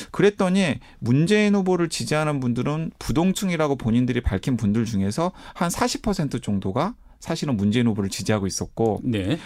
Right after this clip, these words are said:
Speaker 1: 홍준표 후보는 이십 퍼센트, 그리고 안철수 후보는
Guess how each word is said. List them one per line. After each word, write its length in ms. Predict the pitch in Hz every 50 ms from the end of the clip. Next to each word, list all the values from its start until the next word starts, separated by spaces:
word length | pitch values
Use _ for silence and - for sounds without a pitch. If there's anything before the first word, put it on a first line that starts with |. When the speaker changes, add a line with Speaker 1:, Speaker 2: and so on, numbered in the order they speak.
| - - -
Speaker 1:
홍준표 440 | - 226 226 233 233 226 - 226 185
후보는 480 | 160 143 139 135 135 156 185 196 175 - -
이십 240 | - 120 117 - 185
퍼센트, 560 | - 143 127 - 107 92 92 - 156 175 220 233 - - - - - -
그리고 280 | - - 110 113 110 113
안철수 500 | 92 95 101 123 - 175 165 - - 143
후보는 480 | 123 104 104 107 107 120 143 131 101